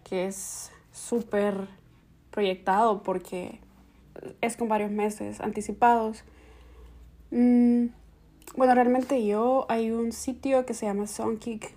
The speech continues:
creo, y ahí puedes poner un location en específico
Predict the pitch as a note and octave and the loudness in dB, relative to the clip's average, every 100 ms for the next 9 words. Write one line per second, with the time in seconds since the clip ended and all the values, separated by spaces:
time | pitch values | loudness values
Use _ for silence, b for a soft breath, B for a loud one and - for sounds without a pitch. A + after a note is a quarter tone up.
0 | - G3+ G3+ A3 - B B B - - | -6 -2 -2 -4 -12 B B B -12 0
1 | A#3 G#3+ G#3 G#3 A3+ A3 G#3+ G#3+ A3 A3 | 4 4 4 0 -2 -2 -2 0 2 2
2 | A3+ A3 C#4 C#4+ C#4 C#4 C#4 - - G#3+ | 2 2 2 0 0 0 -2 -4 -4 -4
3 | G#3+ G#3+ D4+ D4 B3 B3+ B3+ | -2 0 0 0 -2 -2 -2